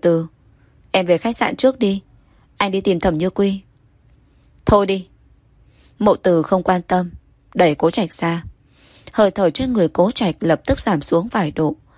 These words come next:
Anh ta nhìn chằm chằm Mộ Từ với ánh mắt phức tạp, kèm theo sự lạnh lẽo thấu xương. Anh ta thẳng tay ôm Mộ Từ, đi lên phía trước vài bước,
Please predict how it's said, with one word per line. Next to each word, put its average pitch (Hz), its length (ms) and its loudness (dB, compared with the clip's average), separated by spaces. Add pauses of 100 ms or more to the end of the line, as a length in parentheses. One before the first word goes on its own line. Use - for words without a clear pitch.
(360)
Anh 175 160 -4
ta 175 200 0
nhìn 170 280 -2
chằm 170 220 -2
chằm 160 300 -4
Mộ 165 260 0
Từ 165 260 0
với 160 160 2
ánh 190 140 -2
mắt 285 200 -2
phức - 240 -6
tạp, 160 200 -4 (560)
kèm 202 200 2
theo - 160 0
sự - 160 -2
lạnh 170 260 -4
lẽo 208 280 0
thấu 165 220 0
xương. 180 320 -2 (720)
Anh 180 160 -2
ta 175 220 2
thẳng 170 260 -2
tay 175 300 0
ôm 175 220 2
Mộ 160 140 0
Từ, 160 340 -2 (440)
đi 185 120 2
lên 170 200 4
phía 160 160 0
trước 277 280 -2
vài 175 240 -2
bước, 254 260 -4